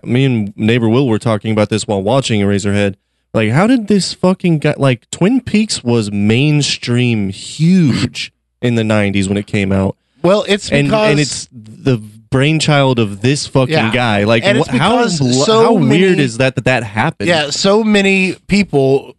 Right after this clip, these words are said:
Speaker 2: have been influenced by his work
Speaker 1: Yeah.
Speaker 2: that are themselves influencers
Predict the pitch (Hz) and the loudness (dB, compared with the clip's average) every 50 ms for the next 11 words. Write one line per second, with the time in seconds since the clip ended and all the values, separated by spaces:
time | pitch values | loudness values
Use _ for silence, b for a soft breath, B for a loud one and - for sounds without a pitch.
0 | - - 127 165 147 135 135 160 160 160 - 151 170 190 185 - - 165 156 151 | -6 -2 -2 -2 -2 0 -2 -2 -2 -2 -2 -2 0 0 0 -2 0 0 0 0
1 | 147 139 - 151 156 143 135 151 147 127 135 135 151 160 147 127 - 127 123 120 | 0 -2 -2 0 0 0 2 0 -2 -2 -2 0 0 0 0 0 0 0 0 2
2 | 110 - - 95 98 156 165 165 165 160 151 147 139 131 - _ _ _ - 156 | 2 0 0 -2 0 0 2 2 2 2 2 2 0 0 -4 _ _ _ -4 -2
3 | 156 151 - - 175 156 147 - - - - 165 165 160 - 147 135 131 123 113 | -2 -2 0 0 2 0 0 -2 -4 -2 -2 0 0 0 0 0 0 0 -2 -4
4 | - - 131 123 120 117 113 127 | -2 -2 0 0 0 -2 -4 -6